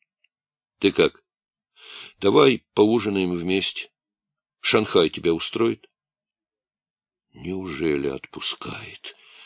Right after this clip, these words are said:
С огромным облегчением Рикошет наспех покидал в портфель бумаги. "Оставь", — сказал Алеша. "Документы оставь.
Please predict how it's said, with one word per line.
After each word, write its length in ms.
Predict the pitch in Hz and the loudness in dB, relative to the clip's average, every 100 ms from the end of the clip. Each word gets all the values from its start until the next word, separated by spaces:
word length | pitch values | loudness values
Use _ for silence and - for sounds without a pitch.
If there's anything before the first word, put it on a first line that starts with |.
| - | -8
С 160 | - | -2
огромным 560 | 95 - 85 92 76 67 | -2 -2 -2 -2 -2 -6
облегчением 800 | 64 65 - - 104 104 101 95 - - | -8 -8 -8 0 2 4 2 -2 -14 -8
Рикошет 720 | - 101 104 101 - 110 98 | 2 4 6 4 6 6 4
наспех 720 | 90 107 101 - - 90 - _ - | 2 2 2 0 -2 -2 -2 _ -4
покидал 480 | 95 - 92 107 92 | -2 0 4 6 6
в 120 | - | 2
портфель 440 | 90 80 - 90 | -4 -4 0 0
бумаги. 560 | 76 85 92 113 104 98 - - - - _ _ | 2 0 4 2 2 -4 -6 -20 -20 -20 _ _
"Оставь", — 880 | 82 - - 120 117 76 - - _ _ _ - | -10 -8 -4 -2 -2 -4 -10 -20 _ _ _ -14
сказал 500 | - 87 67 71 67 | -10 -6 -4 -4 -4
Алеша. 400 | 69 71 - - _ _ _ _ _ _ _ _ | -4 -6 -8 -18 _ _ _ _ _ _ _ _
"Документы 920 | 90 - 110 110 98 76 - 60 - _ _ _ | -4 0 2 2 0 -4 -8 -10 -10 _ _ _
оставь. 600 | 73 - - 98 76 - | -10 -8 -2 -2 -4 -16